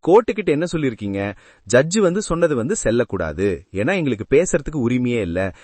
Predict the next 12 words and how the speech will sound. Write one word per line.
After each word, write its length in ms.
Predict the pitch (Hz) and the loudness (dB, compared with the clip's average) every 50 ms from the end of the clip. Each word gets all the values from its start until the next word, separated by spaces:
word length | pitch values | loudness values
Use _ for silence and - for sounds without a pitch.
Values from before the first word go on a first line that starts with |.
| - _ _ | -20 _ _
எங்களுக்கு 340 | 101 110 120 120 101 107 - | 0 2 2 2 0 2 2
பேசுறதுக்கு 500 | 135 160 170 - 156 127 - - 160 - | 2 2 4 2 -4 -6 -4 -8 -8 -4
டைம் 260 | _ 101 104 139 160 147 | _ 0 0 2 0 0
கொடுக்கல, 340 | - 110 95 - 80 82 92 95 90 - - - - - - | -2 -6 -6 -4 -2 -2 0 0 -2 -4 -10 -20 -20 -12 -2
அதுக்கும் 400 | 76 101 143 190 - - 202 170 | 0 2 2 2 0 0 0 2
வந்து 160 | 131 127 139 | 2 2 2
அனுப்பிச்சு 300 | 123 104 117 110 - - | 2 2 0 -4 -4 -10
விட்டாங்க 340 | 98 80 - 80 76 76 85 95 95 - _ | -10 -8 -8 -8 -6 -4 -4 -4 -6 -6 _
அப்படின்னு 340 | - 87 90 104 107 107 - | -8 -6 -4 -4 -6 -4 -4
சொல்லி 140 | 101 92 92 | -4 -4 -2
தான் 180 | 104 117 107 | -2 -2 -2
வர்றீங்க, 300 | 85 78 80 82 76 80 | -2 -4 -6 -6 -4 -4